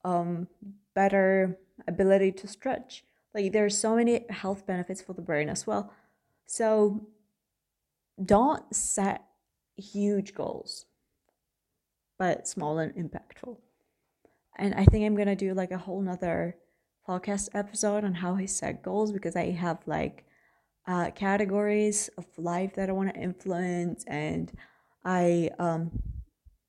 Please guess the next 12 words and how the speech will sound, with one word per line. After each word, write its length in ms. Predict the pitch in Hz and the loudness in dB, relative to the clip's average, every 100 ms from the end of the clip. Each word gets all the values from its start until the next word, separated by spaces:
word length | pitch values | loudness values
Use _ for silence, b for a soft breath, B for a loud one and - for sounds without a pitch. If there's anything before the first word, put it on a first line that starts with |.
| _ - | _ -6
not 220 | 196 180 | -4 -4
visualize, 1040 | 196 190 175 196 202 214 214 220 233 233 | 0 0 2 4 6 6 4 2 2 0
but 220 | - 185 185 | -2 -4 -2
I 380 | 175 170 170 170 b b b b _ _ _ _ _ | 0 0 0 -4 b b b b _ _ _ _ _
talk 240 | - 196 | -2 0
about 400 | 208 208 202 202 | 2 4 4 2
the 60 | 196 | 0
version 340 | 190 190 202 | 0 2 2
of 100 | 190 | 2
myself 540 | 185 180 175 - 185 185 | 0 -2 -2 0 0 -2
that's 320 | - - - | -8 -10 -8
gonna 400 | - 190 175 165 | 0 2 2 0